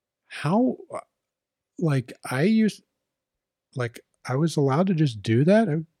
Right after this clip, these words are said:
good parents, great family, you know, like, and we were, like, Jay is just something that happened. Like, you just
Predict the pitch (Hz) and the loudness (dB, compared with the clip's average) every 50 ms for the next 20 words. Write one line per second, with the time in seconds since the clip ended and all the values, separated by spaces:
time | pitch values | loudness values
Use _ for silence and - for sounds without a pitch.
0 | _ - 131 120 - - 104 101 110 131 156 170 170 - - 123 135 143 - - | _ -4 -4 -4 -2 -4 -2 -2 0 0 0 -2 -2 -2 -2 -2 -2 -2 -4 -6
1 | 135 127 139 147 - 151 147 147 147 147 143 143 135 127 - _ _ _ _ _ | -6 -6 -4 -4 -4 -4 -2 0 0 2 2 2 0 -2 -4 _ _ _ _ _
2 | _ _ _ _ _ _ _ - 147 151 165 165 190 202 214 240 247 214 - - | _ _ _ _ _ _ _ -8 -4 -4 -2 -2 -2 -4 -2 -4 -4 -4 -4 -6
3 | 104 _ - 123 120 113 _ _ _ _ _ _ _ _ _ _ - 120 - 202 | -10 _ -12 -10 -10 -12 _ _ _ _ _ _ _ _ _ _ -20 -18 -16 -14
4 | 196 135 110 107 104 - 123 117 - _ - - 120 110 113 131 139 139 120 156 | -14 -14 -14 -14 -10 -8 -8 -8 -10 _ -10 -6 -6 -6 -4 -4 -6 -2 0 0
5 | 196 214 - - 98 104 107 107 104 - 139 147 165 151 - - | 0 -2 -4 -6 -10 -8 -10 -10 -8 -8 -6 -4 -4 -6 -6 -10